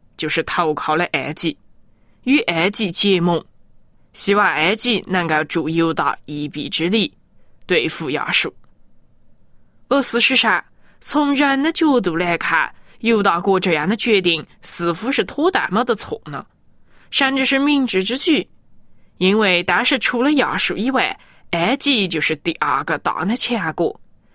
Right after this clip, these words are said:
军队众多，兵力也相当雄厚。犹大国要对付亚述，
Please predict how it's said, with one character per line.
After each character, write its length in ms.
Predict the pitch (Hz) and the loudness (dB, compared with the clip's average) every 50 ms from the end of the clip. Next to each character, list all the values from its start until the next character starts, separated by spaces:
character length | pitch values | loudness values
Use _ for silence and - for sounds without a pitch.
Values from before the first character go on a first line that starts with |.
| - - - | -20 -16 -6
军 260 | - 208 202 240 302 320 | -2 0 2 2 2 2
队 180 | 339 233 180 | 2 2 2
众 240 | 170 - 156 - 156 | 0 -2 -2 -4 -2
多， 320 | - 175 175 180 185 180 - - - - - | 0 2 4 4 2 0 -2 -8 -20 -16 -6
兵 260 | - 196 180 180 196 233 | -2 0 2 2 2 2
力 200 | 254 226 185 - | 2 2 0 0
也 220 | - 185 214 226 | 0 0 0 2
相 280 | 214 - 185 165 156 156 | 2 0 -2 -2 -2 0
当 180 | 170 160 160 | -2 -2 -2
雄 240 | - - 190 160 - | -2 -2 -2 -4 -4
厚。 160 | - - - - - - - _ - - - - - - - - - - - - - - - - - - - - - - - - | -6 -6 -6 -8 -8 -10 -20 _ -20 -20 -20 -20 -20 -20 -20 -20 -20 -20 -20 -20 -20 -20 -20 -20 -20 -20 -20 -20 -20 -20 -10 -2
犹 180 | - 240 240 233 | 0 2 2 4
大 160 | 233 208 202 | 4 2 2
国 280 | 202 - 240 220 214 | 2 2 4 4 4
要 120 | 208 190 180 | 4 2 2
对 220 | 185 190 170 175 | 2 2 2 2
付 140 | 170 - 180 | 0 0 0
亚 200 | 170 160 151 151 | 0 0 0 0
述， 300 | 185 - - 165 - - | 0 0 0 -2 -4 -6